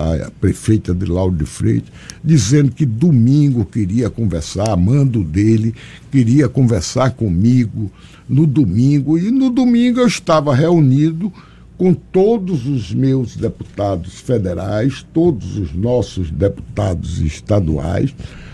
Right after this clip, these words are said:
pra fazer uma definição de que rumo nós íamos tomar. Então eu não podia ir conversar com Jacques Wagner.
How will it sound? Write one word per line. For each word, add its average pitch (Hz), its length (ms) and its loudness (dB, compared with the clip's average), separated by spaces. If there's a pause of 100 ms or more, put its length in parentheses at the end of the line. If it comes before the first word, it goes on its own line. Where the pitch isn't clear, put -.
(160)
pra 196 380 4
fazer 185 640 2
uma 240 260 0
definição 233 840 2
de 220 100 -2
que 214 180 0
rumo 190 320 4
nós 233 280 2
íamos 208 240 2
tomar. 220 420 0 (1300)
Então 160 460 2
eu 202 100 4
não 208 180 4
podia 170 640 2
ir 139 200 4
conversar 175 520 -2
com 139 100 -2
Jacques 147 360 -2
Wagner. 95 260 -2